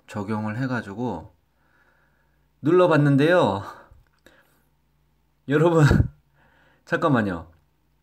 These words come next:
맨 위에 있는 게 제 채널이고요. 그 밑에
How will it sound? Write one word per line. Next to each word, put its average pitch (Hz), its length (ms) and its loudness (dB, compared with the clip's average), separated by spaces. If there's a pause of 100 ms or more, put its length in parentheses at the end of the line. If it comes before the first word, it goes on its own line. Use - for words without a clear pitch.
(120)
맨 165 320 -2
위에 151 180 0
있는 151 880 -2
게 180 420 -6 (640)
제 107 500 -6
채널이고요. 131 840 -4 (1500)
그 - 140 -10
밑에 160 600 -4